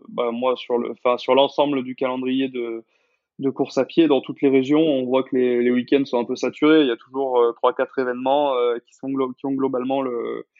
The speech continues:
le même profil. Donc après, il faut, euh, il faut créer son image de marque.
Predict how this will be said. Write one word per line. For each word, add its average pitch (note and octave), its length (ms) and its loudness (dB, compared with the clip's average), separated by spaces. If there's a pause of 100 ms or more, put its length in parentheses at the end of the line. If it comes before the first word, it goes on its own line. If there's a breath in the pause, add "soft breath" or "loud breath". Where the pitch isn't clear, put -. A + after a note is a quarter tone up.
(380 soft breath)
le C3+ 80 0
même C#3 220 0
profil. E3 420 -2
Donc B2+ 200 -4
après, C#3+ 340 2
il B2+ 160 0
faut, C3+ 320 -2
euh, A2+ 640 0
il A2+ 120 -8
faut B2 160 -8
créer C#3+ 380 0
son B2+ 240 -12
image B2 260 -10
de B2+ 80 -16
marque. D3 320 -2